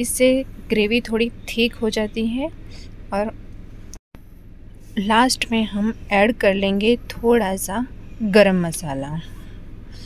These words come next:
इससे टेस्ट बहुत ही बढ़िया आता है जब आप इसे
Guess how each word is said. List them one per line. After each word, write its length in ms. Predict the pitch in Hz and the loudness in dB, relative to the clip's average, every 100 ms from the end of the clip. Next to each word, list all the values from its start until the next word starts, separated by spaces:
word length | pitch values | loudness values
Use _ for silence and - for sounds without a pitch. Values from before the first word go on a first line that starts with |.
| - - | -14 -6
इससे 480 | 214 202 - 226 240 240 - | -4 -4 0 2 2 0 -2
टेस्ट 340 | 208 240 247 208 | 2 2 0 -6
बहुत 340 | 190 202 226 | -6 -6 0
ही 80 | 247 | 0
बढ़िया 380 | 208 185 220 233 226 | 4 4 4 4 2
आता 200 | 185 196 | -2 -2
है 240 | 214 254 | -2 -2
जब 240 | 240 208 196 | 0 0 2
आप 160 | 175 | 0
इसे 420 | 180 - - 220 | -2 -6 -4 -4